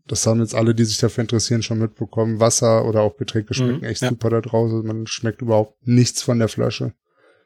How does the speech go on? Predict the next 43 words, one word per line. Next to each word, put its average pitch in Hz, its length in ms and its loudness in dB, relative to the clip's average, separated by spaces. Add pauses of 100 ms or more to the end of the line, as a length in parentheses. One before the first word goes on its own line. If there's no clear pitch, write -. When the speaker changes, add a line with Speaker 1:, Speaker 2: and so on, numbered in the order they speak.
(640)
Speaker 1:
Ähm, 107 680 -2 (300)
und 113 180 -2
macht 110 240 2
halt 110 100 2
auch 107 180 -4
einfach 113 300 -4
einen 110 80 -2
super 107 260 -4
hochwertigen 107 480 0
Eindruck. 104 400 -4
Speaker 2:
Ich, - 160 -8
ich - 120 -2
Speaker 1:
Also - 40 0
Speaker 2:
find - 120 4
Speaker 1:
das - 100 2
Speaker 2:
das - 40 0
Speaker 1:
muss 113 200 0
man 190 120 0
Speaker 2:
Ventil, 110 240 0 (100)
ähm, 110 340 -6 (460)
Speaker 1:
auf 117 180 -2
jeden 113 120 2
Speaker 2:
ganz, 113 160 -2
Speaker 1:
Fall 107 180 -4
Speaker 2:
ganz 110 260 -2
schlau. 110 360 0
Speaker 1:
sagen. 110 140 -12
Speaker 2:
Dieses 113 240 -6
Spice-Ventil, 127 680 -4
das 120 180 -4
ja 117 80 -6
keins 117 300 -4
ist, - 280 -4 (800)
ähm, 117 440 -2 (560)
das - 340 0
sich - 220 2
erst 135 240 2
öffnet, 147 680 2
wenn 127 160 2
man 127 160 2
tatsächlich 123 500 -4
dran 120 220 -2
saugt. 117 600 0